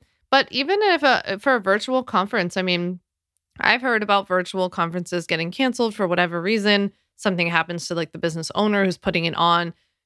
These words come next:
You would wanna know what happens to you, what happens to your speaker fee,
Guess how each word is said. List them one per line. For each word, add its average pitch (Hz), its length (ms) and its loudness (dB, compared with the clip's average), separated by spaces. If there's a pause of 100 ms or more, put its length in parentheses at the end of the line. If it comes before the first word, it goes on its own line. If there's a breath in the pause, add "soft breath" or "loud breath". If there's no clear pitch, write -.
(140)
You 214 220 2
would 240 100 6
wanna 214 240 2
know 180 380 2
what 226 180 2
happens 240 400 -4
to - 80 -8
you, 214 180 0
what 196 120 0
happens 208 400 -4
to 196 80 -2
your 190 60 0
speaker 185 380 -4
fee, 175 480 0